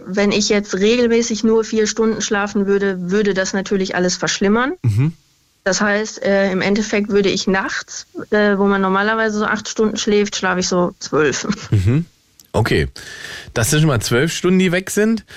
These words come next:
Speaker 2: Und dann, ähm, tagsüber, wenn du sozusagen nach einer Tätigkeit erschöpft bist und dich wieder vier Stunden hinlegst, dann hast du ja faktisch nicht so richtig viel von, von, von den
Speaker 1: Genau.
Speaker 2: vierundzwanzig Stunden.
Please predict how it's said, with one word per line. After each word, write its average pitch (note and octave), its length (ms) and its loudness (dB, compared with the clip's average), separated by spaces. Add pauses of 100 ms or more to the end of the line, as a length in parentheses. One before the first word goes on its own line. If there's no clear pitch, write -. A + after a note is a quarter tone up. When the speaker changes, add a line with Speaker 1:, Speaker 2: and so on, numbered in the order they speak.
(240)
Speaker 2:
Und C3+ 200 2
dann, C3+ 500 2
ähm, A#2 720 2
tagsüber, F3+ 880 0
wenn B2 340 -2
du C#3 120 2
sozusagen B2+ 440 0
nach A#2+ 120 -2
einer B2 240 0
Tätigkeit C3 400 -2
erschöpft D3+ 300 -4
bist E3 160 0
und C#3 100 2
dich A2 100 0
wieder D#3+ 180 2
vier C3 220 -2
Stunden A2 240 0
hinlegst, A2+ 360 0
dann A2+ 100 0
hast B2 220 -2
du D3 40 2
ja B2+ 140 0
faktisch - 720 -4
nicht D3 140 0
so D3+ 80 2
richtig D3 260 0
viel - 120 -2
von, D#2+ 440 -2
von, D#2+ 280 -2
von D2+ 380 0
den D2 80 0
Speaker 1:
Genau. G3 140 4
Speaker 2:
vierundzwanzig D#2+ 400 -2
Stunden. C#2+ 340 -4